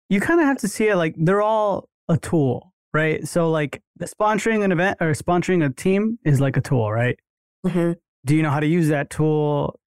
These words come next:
Speaker 1: How can you use that tool, right? The Chamber of Commerce, that's a s-, that's a tool for sure, right?
Speaker 2: Yeah.
Speaker 1: I feel like people, a lot of people don't know how to use it, right? You just do a ribbon cutting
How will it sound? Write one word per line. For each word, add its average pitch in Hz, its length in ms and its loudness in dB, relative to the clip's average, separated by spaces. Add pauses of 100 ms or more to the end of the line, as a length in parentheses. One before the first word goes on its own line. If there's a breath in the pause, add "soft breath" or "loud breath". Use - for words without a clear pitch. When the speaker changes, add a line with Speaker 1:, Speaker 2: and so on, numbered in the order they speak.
(140)
Speaker 1:
How 156 260 0
can 156 160 0
you 151 60 2
use 143 220 2
that 135 180 -2
tool, 131 280 0
right? 131 240 -2
The 147 120 2
Chamber 190 220 2
of 156 100 -2
Commerce, 202 380 0
that's 170 280 -2
a 156 40 0
s-, - 200 -6
that's 180 220 0
a 151 40 -2
tool 127 360 -4 (320)
for 165 80 2
sure, 135 280 -2 (200)
right? 143 200 0 (320)
Speaker 2:
Yeah. 170 300 0
Speaker 1:
I - 20 -12 (240)
feel 190 100 2
like 175 140 2
people, 160 800 0 (260)
a 151 80 2
lot 151 140 2
of 156 60 0
people 151 160 2
don't 143 140 0
know 135 100 -2
how 143 240 -2
to 139 60 0
use 123 340 0
it, 123 180 -2 (160)
right? 147 220 0
You 143 140 2
just 139 140 2
do 151 120 2
a 135 40 0
ribbon 143 220 0
cutting 143 320 0